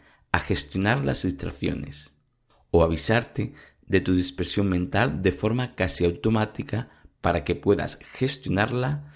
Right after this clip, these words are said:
y que tu mente no se encuentre de un pensamiento a otro sin que te des cuenta, mientras deberías en realidad estar atendiendo a algo específico.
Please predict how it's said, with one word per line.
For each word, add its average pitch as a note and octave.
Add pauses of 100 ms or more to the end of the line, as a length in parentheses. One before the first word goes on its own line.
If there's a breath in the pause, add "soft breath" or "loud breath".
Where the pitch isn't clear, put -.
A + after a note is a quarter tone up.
(200 loud breath)
y G2+
que E2+
tu D#2+
mente F#2+
no F#2+
se G2
encuentre E2+
de E2
un E2+
pensamiento C3+
a -
otro -
sin -
que E2
te E2
des F2
cuenta, - (680)
mientras D#2+
deberías E2+
en F2
realidad G#2 (320 soft breath)
estar F2
atendiendo A2+
a D#2+
algo -
específico. -